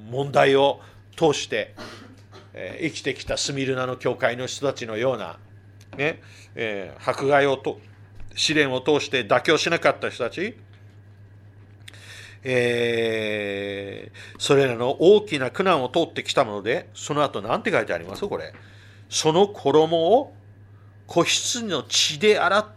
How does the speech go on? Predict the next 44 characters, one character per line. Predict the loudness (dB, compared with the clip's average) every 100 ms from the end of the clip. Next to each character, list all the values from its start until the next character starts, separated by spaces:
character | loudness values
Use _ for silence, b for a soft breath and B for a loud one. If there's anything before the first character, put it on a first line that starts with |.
| -8
て | -6
白 | -4 -4 -6
く | -8 -8
し | -6
た | -4
の | -4 -4
で | -4
あ | -4
る |
っ | -6
て。 | -12 -20 -20 -20 -20 -20 -20 -20 -20 b b b
血 | -6 -2
は | 0 2
真 | 2
っ | 0
赤 | 0 -4
で | -2 -2
す | -6
よ。 | -10 -12 -18 -20 -20 -20 -20 -20 -20 -20 -20 -20 -20 B B B
真 | 0 0
っ |
赤 | 0 -2
の | -2
血 | -2 2
で | 6
洗 | 6
う | 4
と | 2
白 | -2 -2 0 2 2
く | 2
な | 2
る | 2
衣 | 2 0 0 -2
っ |
て、 | -6 -8 -8 -12 -20 -20 -20 -20 -20
こ | -10 -2
れ | -2
し | -2
か | -4
な | -6
い | -8
で |
し |
ょ。 | -12